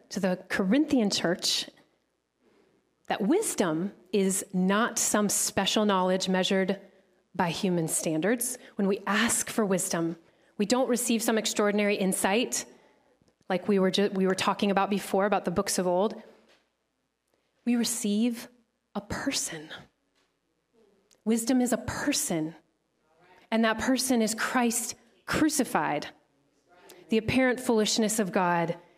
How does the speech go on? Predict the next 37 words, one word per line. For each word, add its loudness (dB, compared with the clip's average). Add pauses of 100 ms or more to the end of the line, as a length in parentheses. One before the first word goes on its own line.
(180)
that -2
shames 2 (360)
the 0
apparent 0
wisdom -2
of -4
the 0
world. 0 (1600)
First 0
Corinthians 0 (480)
chapter 0
one, 0 (240)
"Brothers 2
and 0
sisters, -2 (840)
think 0
of 0
what 0
you 0
were 2
when 0
you 0
were -2
called. -4 (420)
Not 2
many 4
of 0
you 2
were 2
wise 0
by -2
human -2
standards. -4
Not 0
many 2
were 2
influential. -2